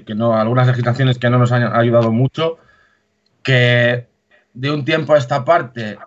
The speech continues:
sin ahondar demasiado en temas políticos, eh, ciertos colectivos se vieron muy beneficiados porque había dinero para algunos estudios que finalmente no han llevado a, a nada, pero a partir de este momento,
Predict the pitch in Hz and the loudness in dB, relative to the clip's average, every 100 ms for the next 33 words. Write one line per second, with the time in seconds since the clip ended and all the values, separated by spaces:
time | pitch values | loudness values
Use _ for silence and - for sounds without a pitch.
0 | _ _ - 117 120 139 147 147 131 147 | _ _ -8 -4 0 0 0 -2 -2 -2
1 | 139 123 135 127 127 131 135 117 101 92 | -2 -4 -4 -4 -2 -4 -4 -8 -8 -10
2 | - _ _ _ _ _ _ - 120 117 | -12 _ _ _ _ _ _ -4 0 2
3 | 117 117 110 143 127 135 131 127 127 156 | 2 0 -2 -2 0 -2 0 0 0 0
4 | 135 123 135 135 131 131 127 123 151 131 | 0 0 0 0 0 0 0 0 2 0
5 | 120 113 104 120 117 127 135 135 131 127 | -2 -6 -6 -4 -2 -4 0 2 4 2
6 | 127 - - - - - - 135 170 131 | 0 -16 -14 -12 -14 -14 -8 -2 0 0
7 | 104 - 110 107 110 143 139 143 135 - | -2 -2 0 2 -2 -4 -8 -8 -8 -6
8 | 156 135 123 117 113 - _ _ _ _ | -4 -4 -4 -6 -8 -8 _ _ _ _
9 | _ - 123 131 143 135 135 131 131 127 | _ -4 0 2 2 0 0 2 2 2
10 | 127 131 127 127 120 117 127 139 143 151 | 4 4 4 4 2 0 0 0 -2 -4
11 | - - - - 139 131 127 127 123 156 | -10 -16 -16 -10 -4 0 0 -2 -6 -4
12 | 170 170 180 165 160 180 180 - 123 95 | -2 -2 -2 -2 0 -2 -4 -8 -10 -10